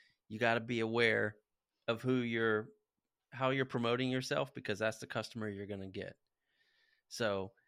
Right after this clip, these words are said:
you know, are you gonna get the customer that wants everything now, now, now? Or are you gonna have a customer that kinda understands, "Hey, you know, my guy's popular now and the business is growing. So,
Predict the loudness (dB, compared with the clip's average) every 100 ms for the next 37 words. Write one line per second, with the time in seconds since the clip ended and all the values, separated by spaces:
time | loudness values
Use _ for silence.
0 | _ _ -2 2 4 2 -2 _ _ _
1 | _ _ _ _ _ -2 0 2 2 4
2 | 2 0 2 2 2 0 -2 0 0 0
3 | 0 -4 _ _ _ _ _ -16 -4 -2
4 | -2 -2 -2 -2 -2 -2 -2 -2 -2 -2
5 | -2 -2 -2 0 2 2 0 -4 _ _
6 | _ _ _ _ _ _ _ _ 0 2
7 | 2 0 -2 0 -2 0 -2 -2 -2 -2
8 | -2 -4 -4 -4 -4 -2 -2 -2 -2 -2
9 | -2 -8 _ _ _ _ -10 -6 -6 -8
10 | -12 _ -6 -4 0 0 0 0 -2 0
11 | 0 0 0 0 0 -2 -6 -6 -6 -10
12 | -10 -6 -4 -4 -8 -6 -10 -2 0 0
13 | 0 -2 -6 _ _ _ _ -2 2 2
14 | 0 -4